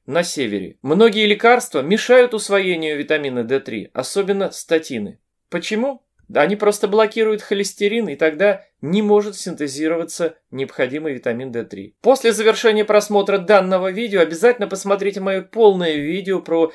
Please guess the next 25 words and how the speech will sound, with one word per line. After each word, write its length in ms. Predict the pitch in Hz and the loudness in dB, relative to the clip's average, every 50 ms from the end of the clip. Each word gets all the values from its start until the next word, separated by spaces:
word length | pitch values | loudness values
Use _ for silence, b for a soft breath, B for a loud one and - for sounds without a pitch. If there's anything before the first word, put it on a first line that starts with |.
| B B | B B
витамины 720 | 143 156 196 208 202 196 185 180 185 190 190 190 185 175 | -4 -2 -2 2 4 2 2 4 0 -2 -4 -4 -4 -6
группы 420 | 135 131 143 147 139 - - 156 | -4 -4 -4 -4 -4 -6 -8 -8
D. 320 | 143 139 127 113 95 - - _ _ _ | -6 -2 0 0 0 -2 -6 _ _ _
Кстати, 440 | - - - - 220 - - 151 | -14 -2 4 6 6 6 4 0
стрессы 580 | 135 - - - 165 180 196 214 - - 127 107 | -8 -8 -6 -4 -2 0 -2 -2 -4 -6 -10 -10
снижают 600 | 101 - - 160 170 147 151 175 185 196 180 - 160 | -10 -10 -8 -8 -8 -4 0 0 0 0 0 -2 -2
уровень 400 | 160 160 165 175 175 180 175 - - | 0 0 0 -2 -4 -6 -8 -6 -6
усвоения 680 | 160 160 - - 147 147 143 135 143 147 151 147 139 | -6 -6 -4 -2 -2 -2 0 -2 -4 -6 -6 -8 -10
и 20 | |
синтеза 480 | 123 - - 151 143 - 147 139 147 151 | -10 -10 -12 -12 -10 -8 -8 -8 -6 -6
витамина 440 | 139 - - 127 120 120 123 123 117 | -6 -4 -4 -4 -4 -4 -8 -10 -8
Д 140 | 110 117 | -8 -10
три 160 | 117 - - 110 | -10 -8 -8 -8
в 80 | 107 | -6
организме. 560 | 110 107 107 123 120 110 101 92 92 90 - _ _ | -6 -4 -4 -6 -6 -6 -8 -10 -12 -16 -20 _ _
Дефицит 520 | - 117 175 208 - 247 233 - 262 254 - | -6 -6 -4 -4 -2 -4 -4 -4 -6 -4 -2
витамина 440 | 220 214 220 208 220 226 214 220 208 | 0 2 4 4 4 2 0 0 2
Д 140 | 196 220 | 2 2
три 200 | 214 - 233 254 | 0 0 0 2
это 180 | 247 214 208 190 | 2 2 2 2
проблема 460 | - 196 196 196 208 220 226 214 220 | 4 4 4 4 2 2 2 0 0
с 120 | 196 175 165 | -2 -2 -4
зубами, 540 | 208 196 139 135 151 156 175 170 156 - _ _ | -4 -2 0 2 2 2 0 -4 -8 -16 _ _
с 120 | - - | -16 -16
костями. 760 | - - 185 175 175 - - 143 143 156 170 170 156 147 - | -2 -2 0 0 0 -4 -4 0 0 0 0 0 -4 -10 -14